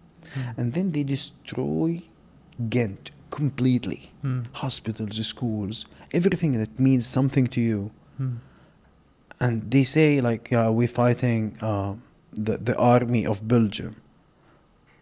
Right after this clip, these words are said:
Speaker 2: The army of Belgium has his own military sites.
Speaker 1: Hmm.
Speaker 2: And if you're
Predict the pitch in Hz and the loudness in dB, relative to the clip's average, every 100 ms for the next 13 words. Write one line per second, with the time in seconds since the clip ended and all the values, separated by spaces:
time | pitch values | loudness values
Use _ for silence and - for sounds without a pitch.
0 | _ 120 147 175 214 120 120 135 196 190 | _ -4 -2 0 0 0 -2 -2 0 0
1 | 139 127 120 113 117 113 - 139 147 135 | 0 0 0 0 -2 -2 0 2 4 2
2 | 120 143 - 202 147 - - 160 - - | 2 0 0 0 0 0 -2 -6 -6 -8
3 | - 143 135 - 127 131 131 135 131 127 | -6 -4 -4 -2 2 2 2 2 4 2